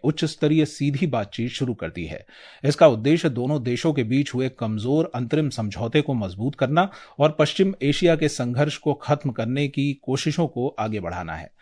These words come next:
अमेरिकी प्रतिनिधि मंडल का नेतृत्व उपराष्ट्रपति जेडी वेंस कर रहे हैं, जबकि ईरानी प्रतिनिधि मंडल का नेतृत्व संसद के अध्यक्ष मोहम्मद बागेर गलीबाफ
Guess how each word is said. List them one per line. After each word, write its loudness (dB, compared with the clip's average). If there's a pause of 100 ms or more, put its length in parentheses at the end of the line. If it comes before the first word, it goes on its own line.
(240)
अमेरिकी 4
प्रतिनिधि 0
मंडल 0
का -2
नेतृत्व 0 (260)
उपराष्ट्रपति 2
जेडी -2
वेंस -2
कर 0
रहे -2
हैं, -4
जबकि -4
ईरानी 0
प्रतिनिधि -4
मंडल -2
का -6
नेतृत्व -4 (320)
संसद 2
के 0
अध्यक्ष 0
मोहम्मद -2
बागेर 0
गलीबाफ -4